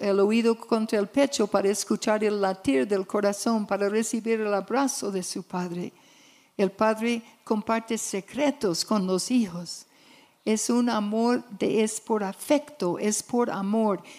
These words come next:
Y el amor de Dios, el amor de Dios es incondicional, incondicional. Eh, la palabra dice en Jeremías treinta y uno, versículo tres,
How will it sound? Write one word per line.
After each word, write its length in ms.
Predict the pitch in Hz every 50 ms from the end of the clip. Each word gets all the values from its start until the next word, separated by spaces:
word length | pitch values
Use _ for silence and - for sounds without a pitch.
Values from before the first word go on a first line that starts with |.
| - - -
Y 80 | 226
el 100 | 214 214
amor 400 | 202 190 196 202 220 247 285 269
de 140 | 247 262 240
Dios, 600 | 233 233 226 269 285 277 254 233 220 - - - -
el 160 | - 202 185
amor 260 | 185 180 190 208 226 226
de 120 | 233 233
Dios 340 | 226 226 226 226 226 220 -
es 260 | 214 220 220 - - - -
incondicional, 1500 | 240 247 262 269 262 254 - 262 240 220 220 196 196 226 233 226 - - - 202 202 202 190 190 196 202 196 175 170 165 175 180 _ _ _ _ -
incondicional. 1400 | 220 240 240 247 247 247 - 254 240 233 220 240 247 240 240 - - 233 226 226 220 220 233 226 208 180 - - - - - - - - - - - - -
Eh, 200 | - 214 214 196
la 200 | 156 - 202 202 202
palabra 420 | 214 208 220 226 233 226 226 240
dice 440 | 220 247 254 240 - - 277 - -
en 140 | 214 208 208
Jeremías 720 | 202 226 240 247 240 233 233 247 254 254 254 262 254 -
treinta 380 | - - 240 240 233 233 233 214
y 120 | 214 220
uno, 220 | 226 233 233 233 220
versículo 680 | 202 196 196 - - - 269 269 - - 254 233 233
tres, 520 | - - 214 190 175 170 180 - - -